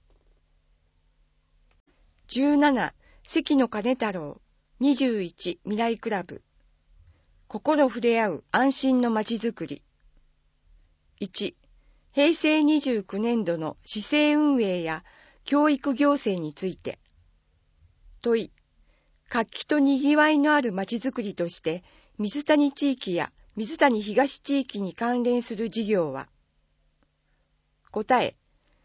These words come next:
水谷柳瀬川の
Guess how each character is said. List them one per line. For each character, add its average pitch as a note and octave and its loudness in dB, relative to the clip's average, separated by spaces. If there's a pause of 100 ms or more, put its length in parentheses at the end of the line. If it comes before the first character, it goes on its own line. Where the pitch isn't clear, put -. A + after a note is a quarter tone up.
(680)
水 A#3+ -2
谷 A#3+ 2
柳 G3+ -2
瀬 C#4+ 0
川 G3+ 0
の D#3+ -8